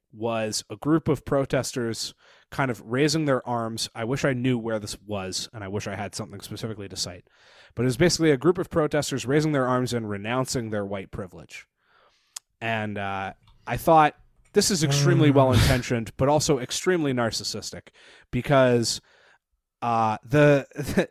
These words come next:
Speaker 1: the issue here, uh, to, to, to just put it mildly, is, uh, like, cops are not gonna,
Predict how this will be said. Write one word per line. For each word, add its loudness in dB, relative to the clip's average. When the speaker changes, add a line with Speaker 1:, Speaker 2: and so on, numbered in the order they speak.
Speaker 1:
the 8
issue 2
here, 2
uh, -6
to, 0
to, -4
to -4
just -6
put 2
it -2
mildly, -6
is, -6
uh, -10
like, -4
cops 4
are -4
not 2
gonna, 2